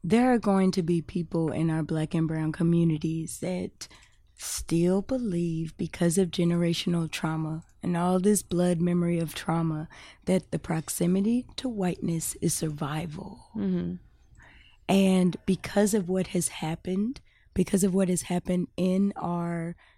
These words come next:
Speaker 1: you know, in our memory, in the trauma of our lineage, that we have to, uh, align ourselves with whiteness.
Speaker 2: Mm-hmm. As
Speaker 1: It
Speaker 2: a survival.
Speaker 1: As a survival mode.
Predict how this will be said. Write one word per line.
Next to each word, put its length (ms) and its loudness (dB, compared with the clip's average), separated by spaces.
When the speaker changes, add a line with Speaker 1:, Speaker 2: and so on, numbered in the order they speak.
Speaker 1:
you 120 4
know, 220 2
in 160 2
our 120 2
memory, 560 4
in 140 2
the 80 2
trauma 480 -2
of 400 -2
our 220 0
lineage, 840 2
that 380 0
we 200 2
have 340 -4
to, 180 -2
uh, 220 -2
align 400 2
ourselves 500 2
with 140 2
whiteness. 720 -10
Speaker 2:
Mm-hmm. 920 -12
As 200 2
Speaker 1:
It 40 -8
Speaker 2:
a 40 -10
survival. 760 -4
Speaker 1:
As 380 4
a 120 2
survival 800 -4
mode. 640 -4